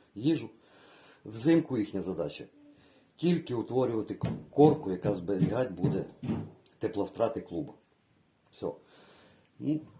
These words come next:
потім, коли відбувається обльот, перші обльоти, перші якісь весняні виліти, ці бджоли першими відходять.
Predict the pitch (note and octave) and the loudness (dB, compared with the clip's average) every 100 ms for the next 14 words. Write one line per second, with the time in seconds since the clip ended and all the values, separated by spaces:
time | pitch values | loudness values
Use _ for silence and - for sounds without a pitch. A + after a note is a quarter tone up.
0 | - D#3+ C#3+ A2+ C3 B2 A2 A2 C#3+ C3+ | 2 4 4 0 0 0 -2 2 4 4
1 | A#2 D3 D#3 G3+ G#3 G3+ - - _ _ | 2 0 2 4 2 0 -16 -20 _ _
2 | - _ _ _ _ - - - C#3 C3 | -20 _ _ _ _ -20 -20 -2 2 2
3 | - C3+ D3+ E3+ - - C3 B2 A#2 G#2 | 2 0 2 2 0 2 2 2 -4 -8
4 | A2+ - - G#2 A2+ C3+ B2+ B2 C#3+ D#3 | -8 -10 -14 -12 -6 -4 -2 -2 0 0
5 | C3 - F#2 _ _ _ _ _ _ _ | -2 -6 -14 _ _ _ _ _ _ _
6 | - - C3 G#2 D3+ C#3+ B2+ - - _ | -12 -6 -4 2 4 4 2 -6 -16 _
7 | - A#2 - A2+ G#2 G2 G2+ G2+ D#2+ B1+ | -2 -2 -2 -6 -4 -4 -4 -4 -6 -6
8 | - | -16